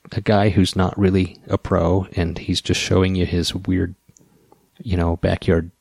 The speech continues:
duct tape and barbed wire way of things, doing things, right? So sometimes it's not, sometimes it's not good advice, but m-, a lot of it is. There's, there's a lot of really good YouTube re-,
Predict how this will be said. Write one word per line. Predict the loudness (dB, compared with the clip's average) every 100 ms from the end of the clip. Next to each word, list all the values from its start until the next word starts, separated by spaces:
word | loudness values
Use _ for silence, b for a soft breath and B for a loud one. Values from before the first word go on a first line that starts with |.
| _ 0
duct | 0 0
tape | 0 0 -2 -10 -6
and | -6 -2
barbed | 2 2 2
wire | 2 2 0
way | 0 0
of | 0
things, | 0 0 0 -4 -6 _ _ _ _ _ _ _
doing | 4 4 2
things, | -4 -4 -2
right? | 0 0 -4 _ B B B
So | -6 -2
sometimes | 0 2 2 2
it's | 2 2
not, | 0 0 _ _ _ _ _ _ _ _ _ _ _ _ _ _ -20
sometimes | -12 -6 -2 2
it's | 2 4
not | 2 6
good | 6 6
advice, | 4 0 -2 -2
but | -4 -4
m-, | -6 -8 -4
a | -2
lot | 0 4 4
of | 6
it | 6
is. | 6 6 4
There's, | 2 2 -6 -2
there's | 0 0
a |
lot | -2 0 2 2 0
of | -4 -2 0
really | 4 4
good | 6 6 4 2 B B B B _
YouTube | 0 0 2 4 4
re-, | 4